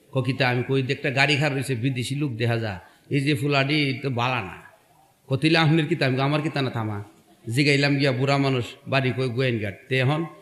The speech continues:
কই, "সিনজি পাম্পে থাকমু, সকাল হলে গাড়ি টান দিব।" এটা বালা কথা, এটা বালা কথা।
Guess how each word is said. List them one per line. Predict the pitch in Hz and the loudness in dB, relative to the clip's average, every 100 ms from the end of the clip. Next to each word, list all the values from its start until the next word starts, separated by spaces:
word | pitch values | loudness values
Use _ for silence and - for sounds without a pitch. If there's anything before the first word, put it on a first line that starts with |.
| - - | -10 0
কই, | 151 | 2
"সিনজি | 175 180 170 | 4 4 6
পাম্পে | 156 147 | 4 2
থাকমু, | 175 160 - 180 185 123 - - - | 0 -2 2 4 4 2 -4 -16 -8
সকাল | 156 151 151 | -4 0 2
হলে | 151 143 | 4 4
গাড়ি | 143 | 2
টান | 131 127 117 | 2 0 -2
দিব।" | 98 87 - - - | -4 -10 -16 -20 -2
এটা | 147 151 | 2 4
বালা | 139 131 | 4 2
কথা, | 117 87 - - _ - - _ - - | 0 -6 -14 -20 _ -20 -20 _ -20 -4
এটা | 156 156 | 2 4
বালা | 147 131 | 4 2
কথা। | 117 95 | 0 -6